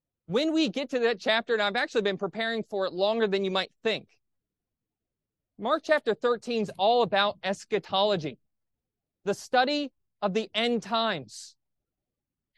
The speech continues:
And that topic has been marked and met with a lot of diff-, of confusion. There's lots of various interpretations,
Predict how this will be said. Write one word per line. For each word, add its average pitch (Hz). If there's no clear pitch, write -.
And 285
that 330
topic 233
has 285
been 247
marked 226
and 214
met 220
with 208
a 220
lot 220
of 214
diff-, 220
of 208
confusion. 247
There's 165
lots 185
of 190
various 196
interpretations, 214